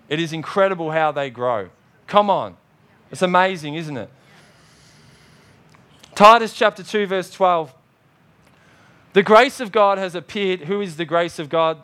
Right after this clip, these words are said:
That's the man, Jesus Christ. "Has appeared to all people," to all people. "Offers salvation to all people."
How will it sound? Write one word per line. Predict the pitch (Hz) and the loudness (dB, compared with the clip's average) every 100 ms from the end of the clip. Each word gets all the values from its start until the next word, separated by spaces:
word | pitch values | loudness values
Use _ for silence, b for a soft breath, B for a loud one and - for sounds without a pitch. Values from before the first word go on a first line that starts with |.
| - | -8
That's | 151 147 | -8 -6
the | 160 | -8
man, | 156 151 156 | -4 -4 -6
Jesus | 156 156 135 - | -10 -10 -12 -6
Christ. | 151 143 139 - b b | -2 0 -2 -12 b b
"Has | 180 170 | 0 0
appeared | 165 202 202 | -6 -4 -4
to | 180 156 | -6 -4
all | 170 190 | -2 -2
people," | - 165 147 123 98 _ b b | -6 -12 -10 -14 -16 _ b b
to | - 180 | -2 2
all | 190 | 2
people. | 185 170 139 | 0 -6 -6
"Offers | 131 196 214 202 | -2 -2 -2 -4
salvation | 202 185 185 180 175 | -2 0 -2 -6 -12
to | 160 | -6
all | 170 175 | -6 -4
people." | 180 170 185 | -6 -6 -8